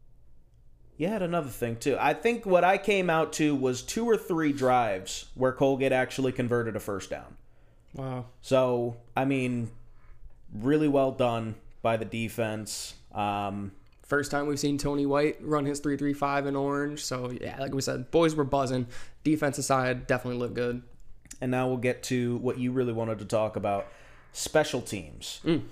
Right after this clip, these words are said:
Speaker 1: So we had seven punt returns by DeMarcus Adams. He was out there, uh, instead of Trevor Pena. And seven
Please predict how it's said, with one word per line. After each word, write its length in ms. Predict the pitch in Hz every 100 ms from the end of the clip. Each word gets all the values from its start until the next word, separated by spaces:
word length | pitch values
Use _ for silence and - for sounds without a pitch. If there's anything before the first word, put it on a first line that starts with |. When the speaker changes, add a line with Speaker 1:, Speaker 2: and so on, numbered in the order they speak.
| -
Speaker 1:
So 720 | - 143 135 127 127 123 - - - -
we 240 | 127 156
had 640 | 180 151 139 131 127 123 - - - - - - - - - - - - - - - - -
seven 720 | - - - 185 160 110 92 - - -
punt 240 | - 151 147
returns 840 | 151 147 135 117 95 92 - - - - - -
by 160 | 117
DeMarcus 640 | 110 123 123 131 156 143 127
Adams. 400 | 104 95 113 -
He 140 | 123
was 200 | 135 123
out 300 | 120 117 117
there, 340 | 117 113 113 - - - -
uh, 220 | 113 117 107
instead 320 | 117 - 120
of 100 | 98
Trevor 300 | - 123 117
Pena. 480 | 131 117 104 98 113 - - - - -
And 680 | 127 127 127 127 127 123 - - - - - - -
seven 760 | - - 170 165 196 214 220